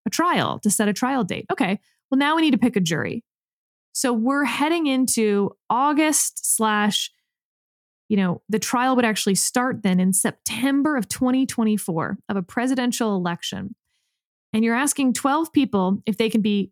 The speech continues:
quote, "fair and impartial" in weighing evidence on the guilt of someone who they're also having to weigh whether to vote for to run the free world. That's weird.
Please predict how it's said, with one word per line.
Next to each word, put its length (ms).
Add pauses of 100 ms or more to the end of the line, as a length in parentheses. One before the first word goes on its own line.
(160)
quote, 220
"fair 580
and 160
impartial" 680 (680)
in 220
weighing 440
evidence 640 (260)
on 140
the 140 (100)
guilt 540 (320)
of 100
someone 260
who 120
they're 320
also 380
having 300
to 120
weigh 280
whether 500
to 300
vote 360
for 500 (220)
to 180 (160)
run 540
the 80
free 280
world. 440 (1400)
That's 320
weird. 520